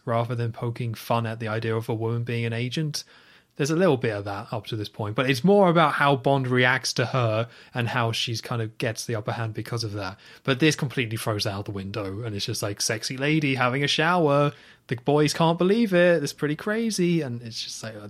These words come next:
just, just didn't need it. It wasn't funny, and it's just, just wasn't funny, and it's just awkward.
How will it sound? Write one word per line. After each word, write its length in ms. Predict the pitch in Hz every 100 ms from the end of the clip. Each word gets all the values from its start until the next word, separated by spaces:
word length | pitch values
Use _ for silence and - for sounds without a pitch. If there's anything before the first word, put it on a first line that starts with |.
| -
just, 400 | 156 - - - - - -
just 220 | 208 -
didn't 200 | 139 110
need 160 | 104 104
it. 160 | 113
It 80 | 131
wasn't 320 | 147 139 120
funny, 460 | - 107 101 101 101 _ _ -
and 120 | 113
it's 120 | 113
just, 440 | 135 113 - - - _ _ _ _ -
just 260 | - 127 135
wasn't 240 | 123 117
funny, 300 | 123 101 101
and 100 | 104
it's 100 | 98
just 120 | 110
awkward. 460 | 107 101 - 117